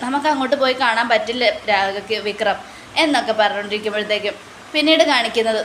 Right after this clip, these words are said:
നമ്മുടെ പ്രകാശം വരുക. പ്രകാശിൻ്റെ വരവ് കണ്ടതും, "ദേ അച്ഛൻ വരുന്നുണ്ട്, കുഴപ്പമൊന്നുമില്ല." അപ്പം അവിടെ കാര്യമായിട്ടൊന്നും സംഭവിച്ചിട്ടില്ല എന്നൊക്കെ ആലോചിച്ചുകൊണ്ട് പറഞ്ഞുകൊണ്ടിരിക്കുക. അപ്പോഴേക്കും പ്രകാശം വന്നതും, "അച്ഛാ കണ്ടോ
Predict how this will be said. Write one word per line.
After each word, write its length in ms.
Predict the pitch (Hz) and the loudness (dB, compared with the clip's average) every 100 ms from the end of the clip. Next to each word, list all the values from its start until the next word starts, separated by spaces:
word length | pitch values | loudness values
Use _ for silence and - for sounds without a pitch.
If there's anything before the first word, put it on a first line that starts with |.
| - | -2
നമ്മുടെ 260 | 220 220 226 226 - - | 0 2 2 0 -14 -2
പ്രകാശം 460 | 208 202 208 254 247 | 0 2 2 2 2
വരുക. 220 | 220 202 - - - - | 2 2 0 -8 -14 0
പ്രകാശിൻ്റെ 540 | 320 320 320 339 311 | 2 4 2 2 2
വരവ് 300 | 269 240 233 | 4 2 2
കണ്ടതും, 300 | 247 220 220 - | 0 0 0 -2
"ദേ 120 | 214 254 - - - - | 0 0 -2 -12 -12 -8
അച്ഛൻ 260 | 208 277 285 | -2 0 2
വരുന്നുണ്ട്, 440 | 247 220 277 247 - - - | 0 0 0 2 0 -4 -14
കുഴപ്പമൊന്നുമില്ല." 760 | 233 226 226 339 330 285 233 202 - - - | -4 -2 2 4 4 2 0 -2 -2 -12 -4
അപ്പം 180 | 320 349 | 2 4
അവിടെ 240 | 277 247 240 240 247 | 6 6 4 2 -2
കാര്യമായിട്ടൊന്നും 600 | 214 233 311 311 294 285 | 0 2 4 4 2 0
സംഭവിച്ചിട്ടില്ല 600 | 262 214 226 226 240 226 196 - - - - | -2 0 0 0 -2 -2 -4 -6 -18 -6 2
എന്നൊക്കെ 380 | 320 320 269 233 | 4 4 4 4
ആലോചിച്ചുകൊണ്ട് 540 | 208 214 208 226 220 220 | 4 2 -2 -2 -2 0
പറഞ്ഞുകൊണ്ടിരിക്കുക. 680 | 220 214 214 220 226 220 208 196 | 2 2 2 0 -2 0 -2 -2
അപ്പോഴേക്കും 380 | - 202 196 214 | -4 -6 -4 -4
പ്രകാശം 400 | 214 208 208 233 | -2 2 2 0
വന്നതും, 320 | 233 220 220 - - - - | 0 0 -2 -6 -14 -6 -4
"അച്ഛാ 300 | 320 311 269 - - - | 0 2 0 -2 -12 -6
കണ്ടോ 320 | 269 269 285 | -2 2 2